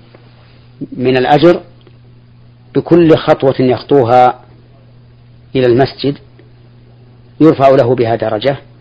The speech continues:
ويحط عنه بها خطيئة. إذا توضأ في بيته فأسبغ الوضوء ثم خرج من بيته إلى المسجد لا يخرجه إلا الصلاة،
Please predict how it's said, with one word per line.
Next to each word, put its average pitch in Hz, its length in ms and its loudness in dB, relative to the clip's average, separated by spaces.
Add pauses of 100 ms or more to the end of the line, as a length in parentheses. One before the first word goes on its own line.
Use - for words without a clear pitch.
(460)
ويحط 143 520 -2
عنه 117 320 -2
بها 113 240 -6
خطيئة. 143 500 -4 (800)
إذا 147 200 4
توضأ 135 480 0
في 120 180 -2
بيته 113 480 -2
فأسبغ 120 380 -4
الوضوء 120 480 -2 (360)
ثم 139 280 0
خرج 123 340 -2
من 117 200 -2
بيته 120 520 -4 (200)
إلى 143 120 4
المسجد 139 460 -2
لا 135 120 2
يخرجه 135 320 -4
إلا 143 140 -4
الصلاة، 107 320 -10